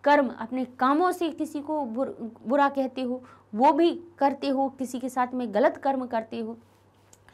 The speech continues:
वो भी हिंसा है। और अपनी वाणी से भी कठोर वाणी का प्रयोग करते हो तो वो भी हिंसा है।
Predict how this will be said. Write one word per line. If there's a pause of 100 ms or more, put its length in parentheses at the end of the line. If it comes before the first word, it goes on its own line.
(280)
वो
भी
हिंसा
है। (240)
और
अपनी
वाणी
से
भी
कठोर
वाणी
का
प्रयोग
करते
हो
तो
वो
भी
हिंसा
है।